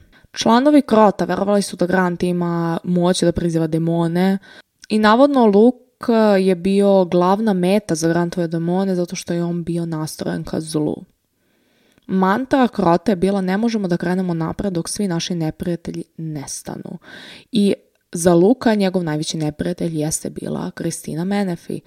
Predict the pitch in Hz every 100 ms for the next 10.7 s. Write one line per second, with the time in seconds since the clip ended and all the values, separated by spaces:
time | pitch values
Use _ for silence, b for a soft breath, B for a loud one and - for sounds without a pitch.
0 | B B B 170 220 285 277 - 190 220
1 | 185 175 175 190 - 180 175 165 160 -
2 | 160 170 185 214 165 160 160 160 160 170
3 | - - 175 165 160 156 165 160 151 -
4 | - 175 190 208 - B B B B B
5 | _ 190 170 175 170 165 175 175 - 180
6 | 175 175 175 156 165 - - 208 208 202
7 | 190 - _ _ _ _ - 185 165 151
8 | 170 156 147 147 - 160 156 - 165 160
9 | 170 185 185 175 165 156 151 143 - -
10 | 82 - - - - _ -